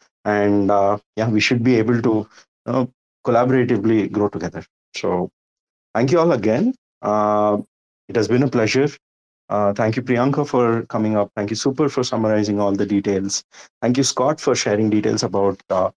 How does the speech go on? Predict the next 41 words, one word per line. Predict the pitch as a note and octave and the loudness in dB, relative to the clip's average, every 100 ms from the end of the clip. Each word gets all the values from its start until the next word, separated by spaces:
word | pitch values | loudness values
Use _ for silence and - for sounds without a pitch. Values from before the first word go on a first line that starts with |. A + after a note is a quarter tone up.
| _ _ _ | _ _ _
Cosmos | D3+ - D3+ | -4 -2 0
Awards, | B2 A2+ A2+ A2 | 2 2 2 2
and | G#2 G#2+ | 0 0
thank | A2 A2+ | 0 2
you, | |
Mani, | A2 G#2+ C3+ F#2 | 2 2 2 -2
for | - G2 | -4 -4
your | F#2+ F#2 | 0 0
insights. | F#2 F2+ F#2+ E2+ - - - _ - | -2 -2 -4 -6 -6 -8 -8 _ -4
Uh, | G2 G2 | -2 0
it | F#2+ | 0
has | G#2 | -2
been | G2 A#2 | 2 0
a | A#2 | 2
pleasure | A2 G2+ | 0 0
talking | B2+ A2+ A#2 C3+ | 0 0 0 0
to | B2+ | 0
you | C3+ | 0
all. | G#3+ - _ - - _ - | -2 -6 _ -20 -20 _ -8
This | A2+ | -6
is | B2+ | -6
Flickstalk | - B2+ - C#3+ B2+ | -2 -2 0 0 0
forty-six, | B2 A2+ A2+ - F#3+ - - - - - - - | 0 0 0 -2 -2 -2 -4 -2 -4 -8 -14 -4
and, | G2+ G2 G2 G2 F#2+ | 0 2 0 0 2
uh, | G2 G2+ | 2 0
today | - G#2+ A2 | -2 0 2
is | G2+ - | 0 -2
the | A2+ G#2+ G#2+ _ - _ _ - | 2 2 2 _ -20 _ _ -2
twenty-third | C#3+ F3+ F3+ | 0 2 2
of | F3 E3+ | 2 2
November, | D3 C#3 C3 A#2+ | 2 2 2 0
twenty | A#2+ A2 G#2+ | 0 -2 0
twenty-two, | G2+ F#2+ F#2 _ F#3+ B3+ B3+ _ _ _ _ | -2 -2 -6 _ 0 2 0 _ _ _ _
but | F#2 F#2+ F#2 | -2 0 0
we'll | G2 F#2+ | 0 0
be | A2 | 0
back | F#2+ - E2+ B2+ - - | -2 -4 -4 -4 -10 -8
next | G#2 - - F2+ | -6 -6 -8 -2
week, | A#2 - - G2 | -2 -2 -8 -8
next | G#2 - | -6 -2
Wednesday | G2+ G#2 B2 D3+ F3+ | 0 2 0 -2 -6